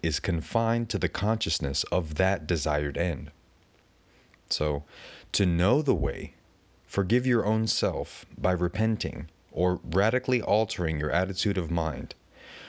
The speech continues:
to conform with the thoughts and feelings of the individual who already won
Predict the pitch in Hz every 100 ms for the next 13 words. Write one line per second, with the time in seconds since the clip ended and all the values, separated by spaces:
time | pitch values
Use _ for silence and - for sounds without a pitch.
0 | - - 101 104 98 123 123 87 55 78
1 | - 90 90 82 - 98 120 139 - -
2 | - 92 - 117 101 57 - - - 80
3 | 85 92 98 98 104 87 58 53 - _
4 | - - - - 101 - - 110 117 107
5 | 110 107 107 90 92 85 69 73